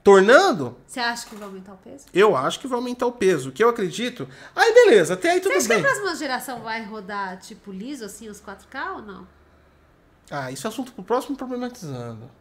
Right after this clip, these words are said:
Speaker 1: Porque esse tem muito problemas.
Speaker 2: É?
Speaker 1: É, esse tem muito problema.
Speaker 2: Aí, o próximo Problematizando a gente vai fazer sobre o quatro K. Eu quero saber <laughs> a resposta do Gotti.
Speaker 1: Então, esse tem muito problema. Aí, o que que a gente vai fazer? Deixa o like aí, hein, galera. Tem pouco like, mas muita visualização.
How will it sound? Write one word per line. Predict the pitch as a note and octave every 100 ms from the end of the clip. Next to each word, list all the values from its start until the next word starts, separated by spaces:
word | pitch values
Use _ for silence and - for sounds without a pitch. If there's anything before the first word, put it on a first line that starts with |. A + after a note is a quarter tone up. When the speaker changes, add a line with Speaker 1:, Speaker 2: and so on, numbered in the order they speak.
| _ _ _ _ _ _ _
Speaker 1:
Porque | E3+ G#3
esse | A3+ A3+
tem | - D#3+
muito | G3+ -
problemas. | F3+ C#3+ A#2+ A#2 A#2 -
Speaker 2:
É? | A3+ C#4+ E4+ C4+ C#3 A#2+
Speaker 1:
É, |
esse | C3+
tem | A3+
muito | G#3 -
problema. | D3 B2+
Speaker 2:
Aí, | G4+ G#4+
o | G4
próximo | F#4+ F#4+ G4+ G4
Problematizando | G4 G4+ G4+ F4+ F4+
a | F4+
gente | F#4 F#4
vai | F4+
fazer | F4 E4+ F4+
sobre | F4 D#4
o |
quatro | E4+ E4 -
K. | A3 F#3+ -
Eu | B3+
quero | F4+ F4+
saber | F#4+ D4+ E4+ F#4
<laughs> | C#4+
a | C#4
resposta | D4 A#3+ C#4 A3
do | A#3
Gotti. | A3+ - - - _ G4 -
Speaker 1:
Então, | E3+ D3+ B2+ A2
esse | C#3 -
tem | D#3
muito | E3
problema. | - D#3 A#2+ A2+ G#2+ - - F3+
Aí, | C#4 B3 F#3+ C#4 G#3+
o | -
que | A3+
que | A#3
a |
gente | A#3 -
vai | G3+
fazer? | F#3+ G3 C#3
Deixa | D#3 A#3 F#4
o |
like | C4+ C4+ C4+
aí, | G#3 G#3
hein, | G#3
galera. | F3 C3+ A#2+ - _ _
Tem | - G3
pouco | A#3+ B3+ G#3+
like, | A3+ A#3 G#3+
mas | A#3 G#3
muita | A3 A3+
visualização. | G#3 G#3+ G3+ F#3 B2